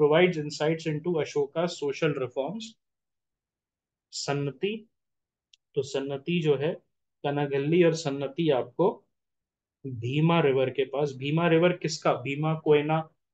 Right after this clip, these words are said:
ये सब किसकी ट्रिब्यूटरीज है? भीमा रिवर किसकी ट्रिब्यूटरीज है? कृष्णा की ट्रिब्यूटरीज है। Very good। ओके, ओके। सोपारा आपको मुंबई के पास मिलेगा।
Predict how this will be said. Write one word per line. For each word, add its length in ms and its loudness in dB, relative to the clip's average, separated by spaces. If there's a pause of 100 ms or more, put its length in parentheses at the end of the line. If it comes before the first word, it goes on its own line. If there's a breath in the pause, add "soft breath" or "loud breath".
(100)
ये 80 -8
सब 220 -4
किसकी 340 -2
ट्रिब्यूटरीज 680 -6
है? 1200 -20
भीमा 280 0
रिवर 340 0 (560)
किसकी 280 -6
ट्रिब्यूटरीज 600 -8
है? 60 -18 (920)
कृष्णा 480 4
की 80 -4
ट्रिब्यूटरीज 640 -16
है। 100 -20
Very 260 6
good। 160 -10 (840)
ओके, 220 -12 (2000)
ओके। 220 -18 (1120)
सोपारा 800 4 (140)
आपको 320 0
मुंबई 420 0
के 120 0
पास 340 -2
मिलेगा। 460 -4